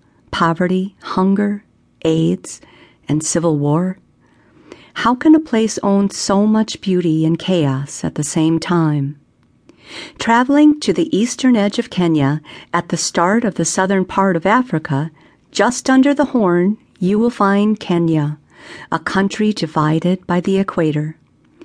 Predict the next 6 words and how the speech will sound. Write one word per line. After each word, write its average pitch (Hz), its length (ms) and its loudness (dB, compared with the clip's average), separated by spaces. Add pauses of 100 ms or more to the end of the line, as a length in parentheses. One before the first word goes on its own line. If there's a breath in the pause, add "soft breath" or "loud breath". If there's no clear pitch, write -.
(320 loud breath)
There's 190 420 2
a 214 40 -2
tremendous 233 560 2
difference 254 480 0
in 185 80 0
temperature 180 720 -2